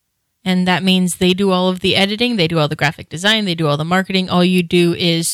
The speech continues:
show up and autograph things and write the book. There are varying levels of how much marketing you're expected to do per traditional publishing house. Self-publishing, on the other hand, is you're doing every facet of it yourself.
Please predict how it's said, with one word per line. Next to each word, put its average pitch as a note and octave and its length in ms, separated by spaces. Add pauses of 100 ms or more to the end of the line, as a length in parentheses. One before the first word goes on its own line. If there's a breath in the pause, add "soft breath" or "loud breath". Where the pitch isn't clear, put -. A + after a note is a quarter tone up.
show F#3 320
up F#3 80
and F3 100
autograph G3 400
things C4 400 (140)
and F3+ 180
write F3 160
the D#3+ 80
book. B2 320 (800)
There F#3+ 240
are F#3+ 180
varying G3 720
levels F#3 440
of F3 680
how - 220
much F#3 240
marketing F3+ 420
you're F3 140
expected F3 560
to F3+ 100
do E3+ 320 (280)
per F3 420
traditional E3+ 480
publishing F3 720
house. - 560 (920)
Self-publishing, F#3 840 (180)
on F#3 160
the F3 100
other E3+ 160
hand, F3 380 (100)
is F#3 320
you're F#3 160
doing F3+ 360 (120)
every G#3 440
facet F3 480
of E3+ 160
it - 160
yourself. - 580